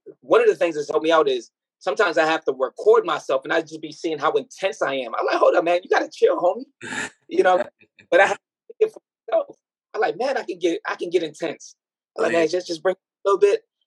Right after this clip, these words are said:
Speaker 1: So I've learned to smile more. When I see the neighbors, I'm smiling a little bit more. You see a
Speaker 2: Mm.
Speaker 1: black man walking down the street, bald head, I gotta smile a little bit more.
Speaker 2: <laughs>
Speaker 1: Say, "Hey, hey, neighbor." <laughs> Right?
Speaker 2: <laughs>
Speaker 1: So that's part, that's part of self-awareness.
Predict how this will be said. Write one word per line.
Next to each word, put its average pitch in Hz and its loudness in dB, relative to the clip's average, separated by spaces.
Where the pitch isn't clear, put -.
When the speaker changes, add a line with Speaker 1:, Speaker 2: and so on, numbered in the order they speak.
Speaker 1:
So - 2
I've 151 6
learned 185 4
to 151 -2
smile 180 2
more. 190 0
When 156 -4
I 151 -6
see 185 -10
the 180 0
neighbors, 175 -2
I'm 143 -6
smiling 170 -2
a 175 -4
little 180 4
bit 175 -2
more. 180 2
You 160 -10
see 175 0
a - 2
Speaker 2:
Mm. - -16
Speaker 1:
black 180 2
man 180 2
walking 180 2
down 175 2
the 175 -4
street, 190 -6
bald 185 6
head, 196 2
I 156 0
gotta 175 2
smile 185 0
a - 2
little 185 2
bit 185 -6
more. 190 -4
Speaker 2:
<laughs> - -12
Speaker 1:
Say, 403 -2
"Hey, 494 -2
hey, 240 4
neighbor." 254 2
<laughs> 170 -10
Right? 190 4
Speaker 2:
<laughs> - -8
Speaker 1:
So 466 -4
that's 453 6
part, - 2
that's - -6
part 214 6
of 175 -2
self-awareness. 190 -2